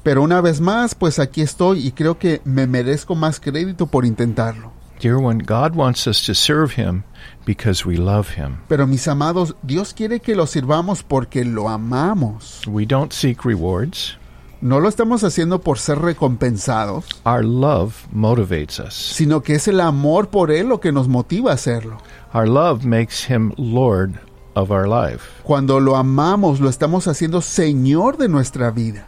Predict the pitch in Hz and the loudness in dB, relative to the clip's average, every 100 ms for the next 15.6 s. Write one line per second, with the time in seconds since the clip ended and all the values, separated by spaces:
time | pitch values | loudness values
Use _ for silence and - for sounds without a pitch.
0 | - 120 120 120 160 180 107 123 - - | -6 0 2 2 4 2 2 -2 -8 -20
1 | - - 117 117 135 175 - 123 - 110 | -10 -2 0 2 2 2 0 -2 -2 -2
2 | 143 180 101 87 - - 87 92 101 101 | 0 0 0 -2 -6 -6 -4 -4 -4 -6
3 | - 101 110 120 - 117 165 202 - - | -2 -2 0 -2 -2 -4 -4 -6 -8 0
4 | 151 151 143 - 143 131 139 160 196 160 | 2 4 2 2 2 4 4 4 2 0
5 | 156 190 165 131 135 127 123 143 165 175 | 0 2 4 4 2 2 2 2 4 2
6 | 143 185 262 269 254 214 170 - 147 - | 2 0 0 0 2 2 2 0 -2 0
7 | 147 147 127 123 120 175 214 220 220 196 | 0 2 2 2 -2 -2 0 0 2 2
8 | 139 127 120 139 165 143 120 117 120 117 | 4 4 4 2 2 2 0 -2 -4 -4
9 | 123 - - 113 113 120 147 170 202 151 | -6 -10 -8 -4 -2 0 2 2 2 2
10 | 135 123 - 135 - 107 - 110 110 113 | 2 0 0 -2 -2 -4 -2 0 0 0
11 | 104 - - 92 101 95 69 101 - - | -2 -2 0 0 0 -2 -6 -6 -10 -20
12 | - - - - - - - 143 135 139 | -20 -20 -10 -6 -6 -8 -10 -2 2 4
13 | 175 190 151 147 131 131 139 175 165 139 | 2 2 2 4 4 4 4 4 4 2
14 | - 123 120 175 185 147 135 175 202 160 | 2 0 2 0 2 2 2 2 4 2
15 | 131 120 - 120 127 | 2 0 0 0 -2